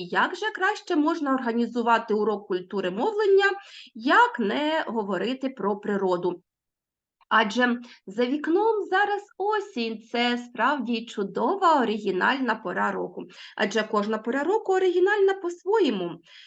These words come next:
Е, восени зараз дуже багато різних барв, все таке різнокольорове. Ну і, звичайно, сонечко хоч і не так яскраво світить,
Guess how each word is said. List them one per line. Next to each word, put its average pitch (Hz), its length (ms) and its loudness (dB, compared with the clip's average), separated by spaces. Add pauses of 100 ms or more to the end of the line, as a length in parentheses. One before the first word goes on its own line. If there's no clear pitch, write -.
(140)
Е, 196 240 -2
восени 370 840 0
зараз 202 300 -2
дуже 202 220 -4
багато 196 540 -2
різних 202 580 -4
барв, 247 420 2
все 392 200 -14
таке - 280 -6
різнокольорове. 208 1200 -2 (420)
Ну 254 380 0
і, 226 320 -4
звичайно, 226 600 0
сонечко 220 680 -6
хоч 202 280 -6
і 208 120 -10
не 208 120 -2
так 202 340 2
яскраво 196 600 -4
світить, 302 580 -4